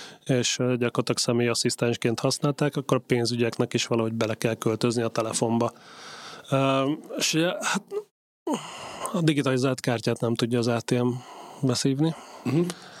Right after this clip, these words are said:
Speaker 1: ö, illetve nagyon gyorsan lehet, ö, kibocsátani kártyát.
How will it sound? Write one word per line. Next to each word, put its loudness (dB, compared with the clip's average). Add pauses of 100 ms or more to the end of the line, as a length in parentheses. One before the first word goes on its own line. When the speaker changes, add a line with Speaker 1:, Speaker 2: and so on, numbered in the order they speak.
(260)
Speaker 1:
ö, 2
illetve 0
nagyon 2
gyorsan 2
lehet, 0
ö, 2 (100)
kibocsátani 0
kártyát. -2